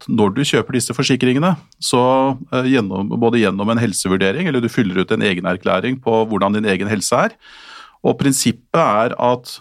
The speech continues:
eh, og da kan forsikringsselskapet, eh, gi deg en reservasjon, eh, på en spesifikk lidelse. Og bakgrunnen for det er at, eh, forsikring vil forsikre det som ikke har skjedd. Eh, det er for sent å forsikre huset når det brenner.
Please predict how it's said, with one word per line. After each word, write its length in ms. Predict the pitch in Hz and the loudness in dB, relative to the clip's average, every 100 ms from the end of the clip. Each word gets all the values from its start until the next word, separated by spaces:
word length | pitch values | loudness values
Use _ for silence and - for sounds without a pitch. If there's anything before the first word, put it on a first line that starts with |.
| - | -4
eh, 400 | 120 113 113 117 117 | 0 2 0 0 -2
og 100 | 123 | 0
da 100 | 113 | 0
kan 100 | 120 | 0
forsikringsselskapet, 920 | 123 127 107 95 98 - 98 - 113 | -2 -2 -2 0 -2 0 -2 0 -4
eh, 520 | - 120 110 113 110 - | -2 -2 -2 -4 -4 -2
gi 240 | 104 95 | 0 2
deg 140 | 107 | 2
en 100 | 107 | 0
reservasjon, 760 | 104 101 101 110 - 107 120 113 - - | -2 -2 0 0 -2 0 0 0 -6 -4
eh, 200 | 113 110 | -2 -2
på 360 | - 92 95 - | -2 0 0 0
en 100 | 104 | -4
spesifikk 640 | - 92 90 - 92 110 - | -2 -2 -2 -2 -4 -4 -2
lidelse. 460 | 117 95 - - - - _ - - - - - | 0 0 -2 -8 -10 -12 _ -20 -20 -20 -14 -4
Og 120 | 139 | 0
bakgrunnen 420 | 156 135 - 117 | 2 2 2 0
for 100 | 123 | 2
det 120 | 151 175 | 2 2
er 280 | 131 101 | 2 0
at, 340 | 113 127 127 - | 0 -2 -4 -4
eh, 380 | - 123 123 123 120 - | 0 2 2 -2 -6 -4
forsikring 480 | 139 127 110 131 | -2 0 2 2
vil 100 | 123 | 2
forsikre 460 | 107 135 - - 127 | 2 0 0 0 0
det 160 | 107 98 | 0 0
som 400 | 113 117 117 - - | 0 0 -2 -4 -6
ikke 160 | 127 | -2
har 80 | 123 | -2
skjedd. 200 | 127 160 131 - _ _ _ - - - - - | 0 -2 -4 -20 _ _ _ -20 -20 -20 -12 -2
Eh, 280 | 120 117 117 | 0 2 0
det 100 | 127 | -2
er 80 | 120 | -2
for 100 | 131 | 0
sent 280 | 127 101 | 0 -2
å 80 | 123 | -2
forsikre 340 | 127 123 120 101 | -2 -2 0 0
huset 200 | 95 117 | 2 0
når 100 | 117 | 0
det 100 | 127 | 2
brenner. 300 | 113 135 | 2 2